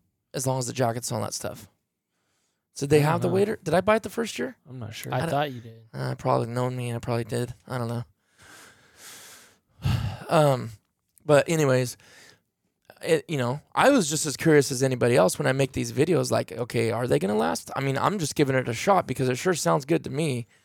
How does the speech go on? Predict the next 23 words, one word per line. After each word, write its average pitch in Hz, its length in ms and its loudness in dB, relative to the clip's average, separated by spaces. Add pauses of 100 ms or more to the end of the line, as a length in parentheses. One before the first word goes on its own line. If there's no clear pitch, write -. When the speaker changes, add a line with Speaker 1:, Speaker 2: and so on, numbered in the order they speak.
Speaker 1:
to 135 60 -4
have 139 160 2
something 135 300 -2
covered 131 260 2
under 120 140 0
warranty. 131 380 -2
Speaker 3:
Well, 147 120 2
yeah, 165 300 6
I 170 100 2
think - 160 -8
the 139 200 -4
warranty 160 340 -4
is 123 100 -6
the, 120 60 -6
the 110 220 -10
main 120 160 -2
attraction. 123 460 -2
It's 117 120 -8
not 127 260 -2
Speaker 1:
Right. 175 240 4 (120)
Speaker 3:
It's 135 180 -6
never 170 200 2
they, 147 180 0